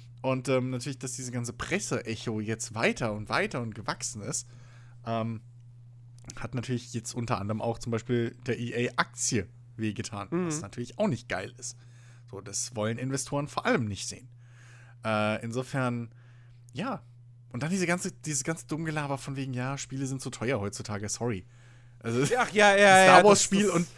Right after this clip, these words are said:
Speaker 1: äh, ein Star Wars Spiel entwickeln und zu, und dann heulen, dass es zu teuer ist. Ja, dann darfst du keine Spiele entwickeln. Also, es tut mir
Speaker 2: Ja,
Speaker 1: leid, du
Speaker 2: ja,
Speaker 1: kannst
Speaker 2: da,
Speaker 1: keine,
Speaker 2: da, da, da, genau,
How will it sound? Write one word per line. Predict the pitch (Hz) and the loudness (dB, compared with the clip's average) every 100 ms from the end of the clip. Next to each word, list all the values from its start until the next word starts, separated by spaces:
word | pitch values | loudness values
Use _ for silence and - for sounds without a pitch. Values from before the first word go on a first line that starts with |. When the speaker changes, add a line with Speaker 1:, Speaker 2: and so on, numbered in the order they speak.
| - | -12
Speaker 1:
äh, | - 175 | -4 0
ein | 170 | 0
Star | - 160 170 214 | 4 4 8 8
Wars | 185 | 6
Spiel | - 143 | 2 -2
entwickeln | 139 139 143 147 | -2 -2 0 0
und | 139 | -2
zu, | 147 | -4
und | 143 143 | -2 -2
dann | 147 135 | 0 2
heulen, | 135 160 | 2 2
dass | 147 | -4
es | 147 | -6
zu | - | -10
teuer | - 123 127 143 | -2 4 4 4
ist. | 107 - - - | 0 -6 -12 -4
Ja, | 127 | -2
dann | 139 | 0
darfst | 147 - | -2 -4
du | |
keine | 127 147 | -4 -4
Spiele | 135 123 135 | -4 -2 -2
entwickeln. | 123 - - 98 | -2 -4 -10 -10
Also, | 107 127 | -6 -6
es | |
tut | 175 | 0
mir | 180 | 6
Speaker 2:
Ja, | 190 196 | 8 6
Speaker 1:
leid, | 185 | 6
du | |
Speaker 2:
ja, | 180 185 | 6 6
Speaker 1:
kannst | 170 | 4
Speaker 2:
da, | 170 | 2
Speaker 1:
keine, | 143 175 | 2 0
Speaker 2:
da, | 160 | -2
da, | 151 151 | -2 -2
da, | - | -2
genau, | 165 | 4